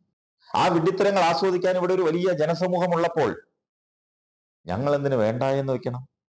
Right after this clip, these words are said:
നിങ്ങൾ എന്തർത്ഥത്തിലാണ് ഈ മാധ്യമങ്ങളോടെല്ലാം ഈ രീതിയിൽ പെരുമാറുന്നത്? നാട്ടിൽ നടപ്പുള്ള കാര്യങ്ങളെപ്പറ്റി കേന്ദ്രത്തിലെ സഹമന്ത്രി എന്ന നിലയിലാണ് നിങ്ങളോട് ചോദിക്കാൻ മാധ്യമപ്രവർത്തകർ എത്തുന്നത്. ഒപ്പം സിനിമയിലെ പ്രശ്നങ്ങൾ വന്നപ്പോൾ ഒരു സിനിമാ നടൻ എന്ന നിലയിലും നിങ്ങളോട് ന-,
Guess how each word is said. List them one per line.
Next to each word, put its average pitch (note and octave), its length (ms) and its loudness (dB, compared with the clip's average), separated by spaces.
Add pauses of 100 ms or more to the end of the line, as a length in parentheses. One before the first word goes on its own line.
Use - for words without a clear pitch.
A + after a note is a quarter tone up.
(920)
നിങ്ങൾ C#3+ 300 2 (240)
എന്തർത്ഥത്തിലാണ് C#3+ 920 0
ഈ A#2+ 160 -2
മാധ്യമങ്ങളോടെല്ലാം A#2+ 960 0 (100)
ഈ A#2+ 120 0
രീതിയിൽ G#2+ 500 -4
പെരുമാറുന്നത്? G2 600 -2 (720)
നാട്ടിൽ F#2+ 320 0
നടപ്പുള്ള F#2+ 420 -2
കാര്യങ്ങളെപ്പറ്റി G#2 640 -2
കേന്ദ്രത്തിലെ G#2 640 -2 (340)
സഹമന്ത്രി C3 580 0
എന്ന C#3+ 160 2
നിലയിലാണ് B2 640 2 (120)
നിങ്ങളോട് G#2 320 -2
ചോദിക്കാൻ F#2+ 500 -4
മാധ്യമപ്രവർത്തകർ F2+ 720 -2
എത്തുന്നത്. C2 420 -6 (440)
ഒപ്പം D3+ 220 0
സിനിമയിലെ D#3 420 2
പ്രശ്നങ്ങൾ D#3+ 400 0
വന്നപ്പോൾ D#3 440 2
ഒരു D3 80 0
സിനിമാ D3 320 0
നടൻ E3 280 0
എന്ന D3+ 180 -2
നിലയിലും C#3+ 400 0
നിങ്ങളോട് C#3 460 0
ന-, A#2+ 120 2